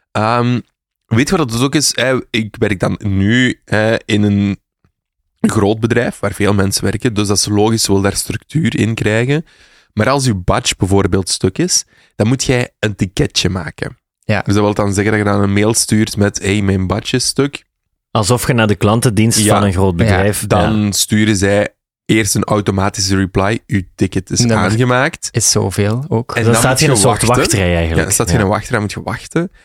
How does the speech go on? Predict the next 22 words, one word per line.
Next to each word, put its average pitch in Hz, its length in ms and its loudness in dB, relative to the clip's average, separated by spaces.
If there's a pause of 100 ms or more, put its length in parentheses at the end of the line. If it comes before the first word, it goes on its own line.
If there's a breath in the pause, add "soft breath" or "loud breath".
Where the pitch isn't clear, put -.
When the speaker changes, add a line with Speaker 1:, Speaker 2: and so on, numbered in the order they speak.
(260 soft breath)
Speaker 1:
En 110 120 -2
als 160 180 0
je - 80 -2
dan 147 160 -2
geluk 101 320 0
hebt, 143 220 -4
krijg 120 260 -2
je - 60 -18
dan 123 160 -2
bijvoorbeeld 98 480 0
de 104 80 2
volgende 110 480 0
dag 101 200 0
een 98 120 0
mail, 113 340 0 (340)
"Je 98 160 -6
mag 101 160 -2
een 135 80 0
nieuwe 143 200 0
badge 92 280 -4
komen 98 260 -4
vragen." 92 440 -6